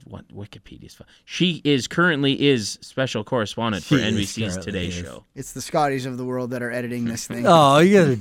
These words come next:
Speaker 2: douchers.
Speaker 1: Uh, okay, so there you go. She's,
Speaker 2: Although
Speaker 1: uh,
Speaker 2: you guys rely on Wiki, so the me's of the world are helping out.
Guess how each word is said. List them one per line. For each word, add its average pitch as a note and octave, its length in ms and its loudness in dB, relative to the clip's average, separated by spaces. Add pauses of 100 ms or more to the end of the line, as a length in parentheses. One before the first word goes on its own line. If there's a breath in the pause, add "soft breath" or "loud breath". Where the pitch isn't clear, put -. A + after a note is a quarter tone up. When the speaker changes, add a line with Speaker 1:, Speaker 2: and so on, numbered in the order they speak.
(160)
Speaker 2:
douchers. A#2 840 0 (600 loud breath)
Speaker 1:
Uh, G#2+ 640 -6
okay, A#2 400 -8
so - 180 -12
there G#2+ 100 -6
you C3 120 -8
go. E3+ 240 -8
She's, G#2 360 -14
Speaker 2:
Although D3 180 4
Speaker 1:
uh, - 20 4
Speaker 2:
you C3+ 120 4
guys B2+ 140 4
rely A#2+ 280 4
on G#2+ 80 0
Wiki, G2+ 280 -2
so F2 320 -8 (200)
the G#2+ 60 -4
me's A2 380 0
of F#2 160 -8
the F#2 60 -12
world F#2 280 -8
are G2 140 -8
helping G2 300 -8
out. F#2 180 -12